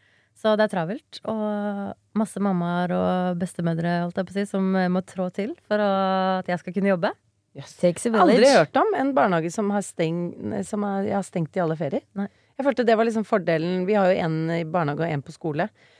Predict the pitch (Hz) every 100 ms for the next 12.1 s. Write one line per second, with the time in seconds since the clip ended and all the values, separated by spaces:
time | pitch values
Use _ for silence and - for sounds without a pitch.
0 | _ _ _ 190 226 185 160 214 208 127
1 | 95 107 - 156 147 147 165 165 165 175
2 | 196 180 190 190 220 269 277 285 - 311
3 | 415 392 - 185 - 185 - 202 165 -
4 | - - 233 - 240 214 233 208 277 220
5 | 196 208 170 165 180 - _ _ _ _
6 | _ - 226 196 202 196 180 170 - 240
7 | - - - 185 190 185 180 175 170 165
8 | 151 - 151 - - 170 156 156 160 156
9 | - 175 160 262 240 196 185 170 165 156
10 | 180 175 156 156 156 - 135 - 147 147
11 | 185 180 170 143 151 - 160 156 139 143